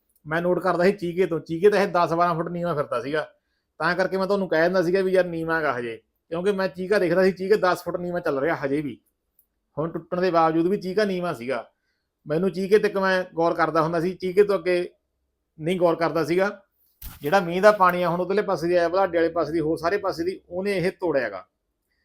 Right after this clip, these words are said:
ਚਾਂਦਪੁਰੇ ਸੈਫਨ ਤੋਂ ਅਗਲੇ ਪਾਸੇ ਪਾਣੀ ਵਧਿਆ ਗਾ, ਤਾਂ ਟੁੱਟਿਆ ਇਹ। ਬਾਕੀ ਜਿਹੜੇ ਲੋਕਲ ਬੰਦੇ ਆ, ਉਹਨਾਂ ਨੂੰ ਜ਼ਿਆਦਾ ਭੇਜਦਾ ਗਾ, ਉਧਰਲੇ ਪਾਸੇ ਵਾਲਿਆਂ ਨੂੰ ਵੀ ਕਿੱਧਰੋਂ ਕੀ ਪਾਸੇ ਗਿਆ ਗਾ।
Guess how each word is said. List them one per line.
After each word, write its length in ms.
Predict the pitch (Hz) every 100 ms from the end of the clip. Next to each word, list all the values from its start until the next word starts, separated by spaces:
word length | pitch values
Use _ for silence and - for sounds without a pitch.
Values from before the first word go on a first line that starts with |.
| _ _
ਚਾਂਦਪੁਰੇ 420 | 156 156 165 180 190
ਸੈਫਨ 400 | 170 165 170 175
ਤੋਂ 120 | 202 165
ਅਗਲੇ 180 | 170 175
ਪਾਸੇ 280 | 180 - 175
ਪਾਣੀ 260 | 165 160
ਵਧਿਆ 280 | 135 147 190
ਗਾ, 120 | 190
ਤਾਂ 300 | 185 - 165
ਟੁੱਟਿਆ 340 | 156 - 156 165
ਇਹ। 180 | 190 202 _ _ _ _ _ _ _ _ _ _ _
ਬਾਕੀ 380 | 185 151 156 -
ਜਿਹੜੇ 160 | 190 214
ਲੋਕਲ 320 | 175 180 214
ਬੰਦੇ 220 | 190 180
ਆ, 40 | 190
ਉਹਨਾਂ 140 | 196
ਨੂੰ 60 | 196
ਜ਼ਿਆਦਾ 260 | 170 170
ਭੇਜਦਾ 360 | 170 202 165 165
ਗਾ, 40 |
ਉਧਰਲੇ 280 | 170 175 202
ਪਾਸੇ 300 | 196 170 170
ਵਾਲਿਆਂ 120 | 165
ਨੂੰ 100 | 170
ਵੀ 60 | 170
ਕਿੱਧਰੋਂ 280 | 160 196 175
ਕੀ 140 | 180
ਪਾਸੇ 260 | 170 - 165
ਗਿਆ 200 | 156
ਗਾ। 140 | 160